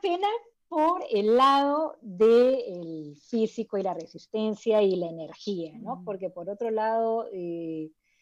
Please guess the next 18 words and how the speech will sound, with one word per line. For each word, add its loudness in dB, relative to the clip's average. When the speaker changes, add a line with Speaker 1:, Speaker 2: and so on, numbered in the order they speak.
Speaker 1:
estoy 0
feliz -6
ahora -10
a -10
la -12
edad -14
que -16
tengo. -20
En, -16
en, -10
emocionalmente, -6
espiritualmente, -6
Speaker 2:
Sí. -10
Speaker 1:
me -14
siento -4
igual -10
que -6
siempre. -14